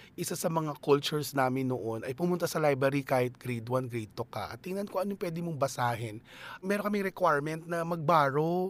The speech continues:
yung mag-uwi ng libro, no? So, ito mga inuuwi kong libro, napapansin ko ay kumakapal ng kumakapal, no? Dati, picture book lang, sumunod, yung gra-, graphic novel ni Rin Tin Tin nung araw. Hanggang sa naging,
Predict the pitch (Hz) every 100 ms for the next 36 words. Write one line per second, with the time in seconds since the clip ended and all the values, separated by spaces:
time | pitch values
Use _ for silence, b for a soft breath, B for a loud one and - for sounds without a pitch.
0 | - 175 175 170 175 175 170 160 143 127
1 | 131 123 131 180 - 247 262 320 311 294
2 | 247 214 208 202 196 175 147 139 143 156
3 | 202 247 240 226 208 190 - 220 220 240
4 | 226 - 190 196 190 185 147 - - 127
5 | 135 143 135 165 196 - 104 110 160 127
6 | 123 B B B _ - 120 - 117 107
7 | 165 214 190 180 185 190 170 175 - 120
8 | 117 151 175 147 127 131 147 147 135 127
9 | 131 139 - 143 151 123 117 131 131 123
10 | 120 117 120 117 123 117 117 - 170 196
11 | 165 160 160 160 165 175 _ B B B
12 | B B - 160 180 190 175 143 156 151
13 | 151